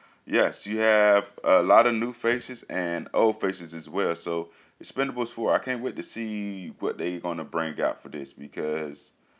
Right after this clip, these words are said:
um, the last movie was made back in twenty fourteen. So, hopefully they put a new take, a new spin on everything, and, uh, don't ruin it. Like, and what I mean by ruin it is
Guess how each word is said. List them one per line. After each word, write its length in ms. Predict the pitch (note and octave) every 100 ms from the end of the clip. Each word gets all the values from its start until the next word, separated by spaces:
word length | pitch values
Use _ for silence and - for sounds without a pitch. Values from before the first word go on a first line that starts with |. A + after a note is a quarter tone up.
| _ _ -
um, 400 | E2+ E2 D#2+ D2
the 80 | C#2+
last 480 | E2 G#2+ A2+ A2+ G2
movie 400 | F#2+ A2 G#2 F2
was 380 | D2+ D2+ - D2+
made 340 | E2 F#2 D2
back 180 | E2+ E2
in 100 | D#2
twenty 300 | - F#2 D#2+
fourteen. 840 | - E2 C2+ - F2+ D#2 C#2+ C#2 _ _ _ _ _ _ -
So, 300 | - F2 D#2
hopefully 420 | F2+ G#2 G#2 F#2
they 140 | F#2
put 240 | F#2 G2+ F#2
a 200 | F2 E2
new 260 | E2+ F#2
take, 360 | F#2 G2 F2+ E2+
a 60 |
new 200 | E2 E2+
spin 380 | F2 - F2 E2+
on 200 | E2+ B1
everything, 720 | E2 D#2+ E2 D#2+ D#2+ D#2+ D#2 - _ _ _ _
and, 380 | D#2 D#2+ D#2 D2+
uh, 600 | D#2 D2+ D2 D2 C#2+ C#2+ - _ _ _ _ - _ -
don't 420 | A2 A2+ G#2+ - D#2
ruin 460 | D#2 F2+ F2+ D#2+ C#2
it. 160 | C2 - _
Like, 300 | D#2+ D#2+ B1+
and 240 | D#2+ E2 E2+
what 120 | F#2+
I 60 | F#2+
mean 220 | G2+ F#2+
by 140 | E2+
ruin 340 | D#2 D#2+ F2+ F2
it 140 | C2
is 680 | D2+ D#2 D2+ D2+ C#2+ -